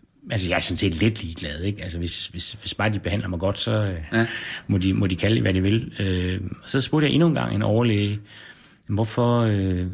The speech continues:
Speaker 1: hvor er det egentlig lige, I ser den her mani? Eller hvorfor er det, jeg skal have en bipolar diagnose?
Speaker 2: I stedet for bare depressiv.
Speaker 1: I stedet for bare at være det, der hedder unipolart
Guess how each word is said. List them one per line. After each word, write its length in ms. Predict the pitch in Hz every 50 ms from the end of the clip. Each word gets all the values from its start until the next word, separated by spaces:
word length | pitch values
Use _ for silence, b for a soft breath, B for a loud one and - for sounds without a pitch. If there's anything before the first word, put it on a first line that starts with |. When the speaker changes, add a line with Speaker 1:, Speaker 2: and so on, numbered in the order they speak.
| - - -
Speaker 1:
hvor 280 | - 113 117 113 113 -
er 100 | 127 131
det 80 | 131 117
egentlig 220 | 143 143 135 117
lige, 340 | 117 113 113 131 147 151 165
I 40 | -
ser 200 | - - 127 117
den 140 | 104 -
her 80 | 107 107
mani? 260 | 110 101 98 107 -
Eller 100 | - 104
hvorfor 180 | 107 117 117 127
er 40 | 123
det, 60 | 120
jeg 100 | 113 101
skal 120 | - -
have 80 | 113 113
en 120 | 107 107 -
bipolar 580 | - - - - 117 107 101 95 87 82 80 - B B B B B B B B B B B -
diagnose? 560 | 104 95 92 90 87 92 101 104 - - - - -
Speaker 2:
I 60 | 110
stedet 220 | 104 - 107 90
for 80 | 92 98
bare 200 | 85 90 85 85 -
depressiv. 420 | 92 82 - - 87 - - 80 -
Speaker 1:
I 40 | 113
stedet 240 | - - 127 120 -
for 80 | 101
bare 520 | 80 - 101 104 110 110 - - 87 90 90
at 60 | 80 78 - -
være 300 | 95 92 90 90 87 85 85 - - - _ - -
det, 100 | - 107
der 60 | 95
hedder 140 | 87 95 - -
unipolart 800 | 151 147 156 165 165 165 110 98 95 95 87 80 - - - -